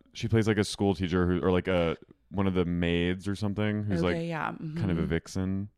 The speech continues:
Speaker 1: It's a terrifying movie.
Speaker 2: Oh, it's such a good one.
Speaker 1: Takes place in the Australian outback.
Speaker 2: Or, um,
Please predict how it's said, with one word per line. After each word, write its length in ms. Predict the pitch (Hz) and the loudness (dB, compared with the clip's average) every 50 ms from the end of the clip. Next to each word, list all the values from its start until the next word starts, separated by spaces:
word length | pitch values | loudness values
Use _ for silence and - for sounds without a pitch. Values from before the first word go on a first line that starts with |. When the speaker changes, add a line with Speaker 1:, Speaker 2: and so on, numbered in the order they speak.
| _ _ _ _ _ _ _ _ _ _ _ _ _ _ _ _ | _ _ _ _ _ _ _ _ _ _ _ _ _ _ _ _
Speaker 1:
It's 100 | _ - | _ -10
a 40 | 120 | -6
terrifying 680 | 110 - - 120 117 113 107 101 - 98 85 82 80 76 | -6 -4 -2 -2 -2 -2 -4 -6 -6 -6 -6 -4 -4 -6
movie. 320 | 76 69 64 62 55 55 | -6 -6 -6 -6 -6 -4
Speaker 2:
Oh, 320 | - 160 170 170 170 156 135 139 156 | -2 2 2 2 2 0 -4 -12 -14
it's 180 | - - - | -14 -14 -12
such 200 | - 175 151 - | -10 -10 -10 -10
a 60 | - 151 | -10 -10
good 220 | - 143 147 151 | -8 -10 -8 -8
one. 160 | 151 151 160 | -8 -6 -2
Speaker 1:
Takes 180 | - 113 87 92 | -2 -2 0 2
place 240 | 104 110 104 - 107 | 2 2 2 2 2
in 60 | 107 | 2
the 60 | 101 | 2
Australian 480 | 98 92 - - 92 87 87 87 87 80 | 2 0 0 -2 0 0 2 0 0 0
outback. 640 | 71 76 78 - 69 71 71 71 71 73 _ - - - - _ _ | 0 -2 -2 -2 -2 -2 0 -2 -2 -4 _ -14 -20 -20 -20 _ _
Speaker 2:
Or, 440 | 180 185 190 196 196 190 185 160 - | 0 2 4 4 6 4 2 2 2
um, 520 | - 170 170 160 160 156 156 156 151 143 | 2 2 2 2 0 -2 -4 -6 -8 -8